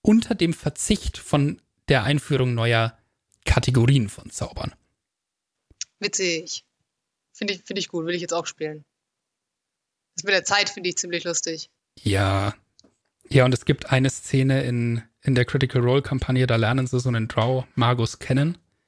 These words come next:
Speaker 1: Und es gibt so eine epische Szene, wo es irgendeine, ja, ir-, irgendein böser Charakter versucht, ja, greift einen der Charaktere an und dann steht Essek, dieser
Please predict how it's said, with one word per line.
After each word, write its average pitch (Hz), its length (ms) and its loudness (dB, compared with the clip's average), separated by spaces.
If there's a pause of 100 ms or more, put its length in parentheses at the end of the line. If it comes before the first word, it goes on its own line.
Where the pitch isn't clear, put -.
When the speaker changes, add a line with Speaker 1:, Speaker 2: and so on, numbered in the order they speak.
(880)
Speaker 1:
Und 123 680 2 (680)
es - 180 -8
gibt - 200 0
so - 120 2
eine 131 120 2
epische 131 360 2
Szene, 131 420 0
wo 127 120 2
es - 360 -8 (300)
irgendeine, 120 760 2 (720)
ja, 104 300 2
ir-, 139 280 0
irgendein 143 540 2 (180)
böser 139 320 2
Charakter - 600 0
versucht, - 580 -2 (920)
ja, 127 180 4
greift 156 460 0
einen 143 260 2
der 123 100 0
Charaktere 123 640 0
an 131 240 2 (520)
und 139 200 0
dann 131 140 4
steht - 340 -2
Essek, 156 420 -2
dieser 117 520 0